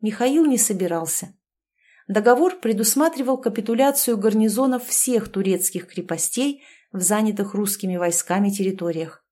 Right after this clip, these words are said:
К договору прилагался приказ султана Махмуда всем командирам гарнизонов, который предусматривал выход гарнизонов из крепостей без огнестрельного оружия. Холодное оружие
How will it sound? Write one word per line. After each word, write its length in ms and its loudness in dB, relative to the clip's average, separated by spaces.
К 80 -4
договору 540 4
прилагался 640 4
приказ 480 0
султана 420 0
Махмуда 640 0
всем 400 2
командирам 640 0
гарнизонов, 720 -2
который 340 0
предусматривал 880 -2
выход 380 0
гарнизонов 680 -2
из 160 -4
крепостей 760 -4
без 300 2
огнестрельного 760 2
оружия. 500 -6
Холодное 560 4
оружие 640 0